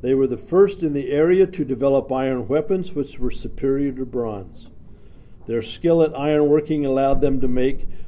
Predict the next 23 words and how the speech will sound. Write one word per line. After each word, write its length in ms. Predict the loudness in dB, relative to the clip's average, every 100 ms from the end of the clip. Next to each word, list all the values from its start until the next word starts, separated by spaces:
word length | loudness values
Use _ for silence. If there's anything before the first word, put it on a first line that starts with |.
| -4
weapons 480 | 0 0 0 -2 -4
and 280 | -4 -6 -4
protective 800 | -2 -2 -4 -10 -8 -2 -2 0
items 520 | -2 -2 -4 -8 -12
cheaply, 760 | -14 -8 -6 -6 -4 -4 -6 -14 -20 -16 -16 -16 -12
so 220 | 0 2
that 180 | 2 0
more 360 | 2 4 4
soldiers 680 | 2 0 0 0 0 -4 -6
could 200 | -4 -4
use 300 | -2 -4 -4
them. 240 | -6 -8 -10
Instead 300 | -6 -4 -2
of 60 |
having 260 | -4 -6 -8
just 160 | -14
the 80 | -16
king 300 | -8 -4 -4
have 180 | -2 -2
all 120 | -2
the 80 | -4
good 240 | -2 -4
stuff 400 | -4 -6 -6 -8